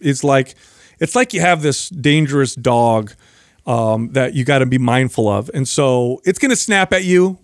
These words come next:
it's gonna bark at you, but if you don't pay attention, it'll bite you, right? So that's all it is, basically, is these insecurities will move you in other directions, keep, take you off track a little bit, but if you're not mindful of 'em,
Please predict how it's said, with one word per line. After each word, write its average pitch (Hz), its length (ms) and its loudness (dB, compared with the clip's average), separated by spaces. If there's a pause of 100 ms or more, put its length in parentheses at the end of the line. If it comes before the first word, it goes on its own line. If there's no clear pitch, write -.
it's - 80 -14
gonna 180 160 0
bark 165 260 2
at 156 140 -2
you, 156 180 0
but 147 140 -2
if 127 100 -2
you 170 80 0
don't 220 140 2
pay 196 140 2
attention, 165 420 0
it'll 117 100 0
bite 127 300 0
you, 101 180 -10 (140)
right? 120 200 -6
So 147 120 -4
that's 185 180 0
all 156 160 2
it 131 80 0
is, 120 160 0
basically, 127 500 0 (460)
is 135 220 0
these 147 260 0
insecurities 170 640 0
will 131 220 0 (300)
move 294 300 2
you 240 180 4
in 202 60 2
other 190 160 2
directions, 156 960 0
keep, - 260 -2 (180)
take 208 200 0
you 196 80 2
off 170 140 0
track 156 280 0
a 147 40 -4
little 170 220 2
bit, 131 260 0
but 147 100 -2
if - 80 -8
you're 208 80 0
not 240 160 0
mindful 180 560 2
of 117 100 0
'em, 123 160 -2